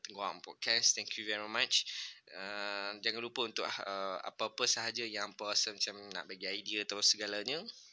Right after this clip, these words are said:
boleh kirimkan email ke syahadri at gmail dot com. Uh, dan terus dengar di An-, uh, Tengkorak Podcast di, uh, Anchor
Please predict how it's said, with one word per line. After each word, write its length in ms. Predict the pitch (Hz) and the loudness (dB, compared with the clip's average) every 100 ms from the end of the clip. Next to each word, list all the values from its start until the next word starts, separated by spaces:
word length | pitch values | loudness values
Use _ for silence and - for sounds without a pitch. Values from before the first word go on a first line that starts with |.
| - | -12
boleh 240 | 101 104 | 2 2
kirimkan 480 | - 113 117 113 117 | 2 -2 -2 0 -2
email 480 | 92 107 110 107 - | -2 -6 -4 -4 -6
ke 160 | 104 | 2
syahadri 560 | 98 - 110 110 98 113 | 4 4 2 0 -2 -4
at 160 | - 95 | 0 2
gmail 400 | 107 110 107 101 | 2 0 -6 -6
dot 160 | 78 - | -6 -4
com. 320 | 113 117 143 175 - - - - - - | -2 0 -2 -6 -10 -8 -8 -10 -14 -12
Uh, 240 | 87 95 95 | -10 -6 -2
dan 80 | 101 | -2
terus 240 | 120 139 135 | 2 4 4
dengar 240 | 120 120 | 2 0
di 240 | 113 110 101 | 0 0 -2
An-, 240 | - 107 - | -2 -4 -4
uh, 80 | 98 | -2
Tengkorak 400 | - 98 95 104 | -2 0 -2 -2
Podcast 640 | - - 120 117 113 113 | -2 2 4 8 8 8
di, 240 | 104 101 95 - - - _ - - | 4 -2 -6 -12 -20 -20 _ -12 -10
uh, 160 | - | -2
Anchor 400 | 98 107 - 151 | -2 -2 2 2